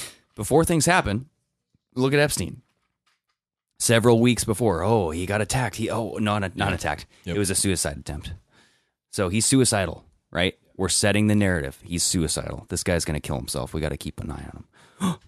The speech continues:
Speaker 1: <gasps> He died. He
Speaker 2: Yeah.
Speaker 1: killed himself.
Speaker 2: Yeah.
Speaker 1: All right. So what have they been doing with Portland
Speaker 2: Mm-hmm.
Speaker 1: for years?
Speaker 2: Yep.
Speaker 1: And it's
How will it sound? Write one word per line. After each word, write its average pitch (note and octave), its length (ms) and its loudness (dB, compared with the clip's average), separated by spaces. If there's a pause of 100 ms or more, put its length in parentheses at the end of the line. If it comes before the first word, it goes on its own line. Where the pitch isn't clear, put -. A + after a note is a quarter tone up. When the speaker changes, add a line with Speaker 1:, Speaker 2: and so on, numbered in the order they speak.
(260)
Speaker 1:
<gasps> - 200 -20
He - 140 -14
died. - 460 -8 (180)
He F#2+ 100 -10
Speaker 2:
Yeah. - 40 -4
Speaker 1:
killed F2 240 -4
himself. - 440 -10
Speaker 2:
Yeah. D#2 120 -10 (260)
Speaker 1:
All D#2+ 80 -4
right. D#2+ 260 0
So F2+ 420 2 (480)
what G2+ 140 2
have C3 100 2
they A#2+ 100 6
been G#2+ 160 6
doing G2 240 4
with E2+ 200 -2 (560)
Portland D2 440 0 (220)
Speaker 2:
Mm-hmm. G2+ 160 -4 (260)
Speaker 1:
for E2 200 -2
years? E2 720 0 (160)
Speaker 2:
Yep. G2 140 -10 (760)
Speaker 1:
And F2+ 160 0
it's G#2 220 2